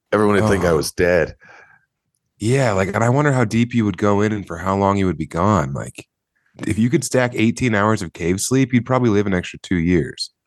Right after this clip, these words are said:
Speaker 1: Yeah. At least, if you were doing that on the reg.
Speaker 2: Yeah. I wonder if you, I don't know. I feel like all the good caves have been taken. <laughs> I don't know why, but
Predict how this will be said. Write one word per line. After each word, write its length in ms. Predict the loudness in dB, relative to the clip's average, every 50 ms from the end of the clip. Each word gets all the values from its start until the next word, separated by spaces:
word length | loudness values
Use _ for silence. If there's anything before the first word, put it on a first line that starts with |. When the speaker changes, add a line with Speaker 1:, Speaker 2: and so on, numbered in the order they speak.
| _ _ _ _ _ _ -16 -6
Speaker 1:
Yeah. 380 | -2 0 0 0 0 -4 -8 -8 -10 -14 -20 -20 _ _ _ _ _ _ _ _
At 140 | -4 -4 -2
least, 520 | -2 0 0 0 0 0 0 0 -2 -2 -2
if 120 | -4 -2
you 80 | 0 0
were 60 | 0
doing 180 | 2 0 0 2
that 140 | 2 2 2
on 100 | 2 2
the 80 | 2 2
reg. 460 | 2 2 2 2 2 0 -2 -6 -14 _ _ _ _ _ _ _ _ _ _ _ _ _ _ _
Speaker 2:
Yeah. 300 | -6 -4 -2 -2 -4 -4 -8 -12 _ _ _ _ _ _ _ _ _ _ _ _ _ _ _ _ -8
I 40 | -4
wonder 160 | -2 0 0
if 120 | 0 0 0
you, 260 | 0 0 0 -2 -4 -4
I 100 | -2 0
don't 120 | 0 2 2
know. 280 | 2 2 0 0 -2 -8 _ -4
I 80 | -2 -2
feel 160 | 0 2 0
like 120 | 0 0
all 100 | 0 0
the 80 | 0 0
good 180 | 0 -2 -2 -2
caves 240 | -2 0 0 0 -2
have 80 | -2
been 160 | -4 -4 -4 -4
taken. 420 | -2 0 0 0 -2 -6 -12 -14 _ _ _ _ _ _ _ _ -20 -20 -20 -20 -20 _ _ _ _ _ _ _ _ _ _ _ _ _ _ _ _ -20
<laughs> 80 | -20 -20 _ _ _ _ _ -20 -16 -14 -12 -12 -12 -14 _ _ _ _ _ _ -2
I 60 | 0
don't 140 | 2 2 2
know 140 | 2 2 0
why, 300 | 0 0 -2 -2 -4 -8 -10 -16 -20 -20 -12 -6
but 240 | -2 -2 0 0